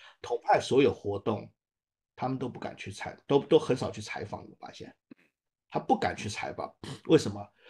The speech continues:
因为，因为，因为疑似就是说现在，现-，因为台湾现在的新闻自由很，有，有点假啦，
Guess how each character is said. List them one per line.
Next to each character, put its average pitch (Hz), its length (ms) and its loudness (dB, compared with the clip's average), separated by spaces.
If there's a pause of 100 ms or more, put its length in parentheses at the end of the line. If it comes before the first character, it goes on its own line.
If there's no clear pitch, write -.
(160)
因 190 160 2
为， 156 380 10
因 190 160 6
为， 160 320 8 (100)
因 190 160 8
为 165 180 10 (480)
疑 147 280 4
似 147 400 2
就 113 160 6
是 110 60 0
说 117 200 8
现 131 340 4
在， 113 80 -8
现-， 214 220 4
因 190 80 6
为 175 60 8
台 - 160 2
湾 143 100 6
现 160 160 4
在 113 80 4
的 98 140 -4
新 131 200 -2
闻 107 140 2
自 110 160 -4
由 98 200 -4
很， - 280 -12
有， 117 340 -2
有 123 140 6
点 131 220 6
假 104 300 -2
啦， - 120 -6